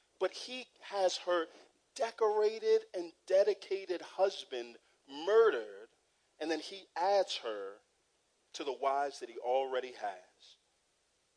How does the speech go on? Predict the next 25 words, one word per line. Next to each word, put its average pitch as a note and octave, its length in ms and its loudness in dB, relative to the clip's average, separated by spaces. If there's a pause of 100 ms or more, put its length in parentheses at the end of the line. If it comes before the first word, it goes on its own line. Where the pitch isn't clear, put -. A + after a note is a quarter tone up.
(140)
And D3 80 -18
do D3+ 60 -16
you D3 60 -8
know D#3+ 140 -4
what? F3+ 200 -2 (1200)
As B2+ 120 -8
far E3 280 2
as D#3 120 -8 (100)
we F3 140 -8
know, B2+ 260 -12
he - 160 -20
doesn't A#2 360 -6 (100)
confess - 580 -6
it D3 160 -14
to A2+ 200 -12
a G#2 40 -12
soul A#2+ 540 -6
or G#2+ 100 -8 (100)
come A2+ 120 -12 (100)
clean G2+ 180 -20 (1160)
until D3 760 6 (960)
a - 80 -4
prophet - 520 0
Nathan F#3 520 0
comes, - 220 -14